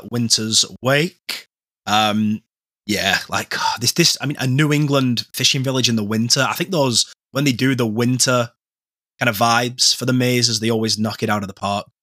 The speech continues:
Uh, I'm expecting a beautiful facade, maybe a ship, or, you know, if, if we can walk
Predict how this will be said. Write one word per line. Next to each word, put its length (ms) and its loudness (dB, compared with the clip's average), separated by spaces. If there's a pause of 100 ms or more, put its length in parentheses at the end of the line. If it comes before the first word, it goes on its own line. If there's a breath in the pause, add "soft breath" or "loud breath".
(180)
Uh, 200 -6
I'm 140 -4
expecting 500 -2
a 100 -8 (260)
beautiful 680 0 (480)
facade, 680 0
maybe 300 -2
a 100 -8 (380)
ship, 440 0 (160)
or, 220 -4 (880)
you 60 -8
know, 60 -4
if, 160 -8
if 160 -6
we 60 -6
can 220 -4
walk 480 0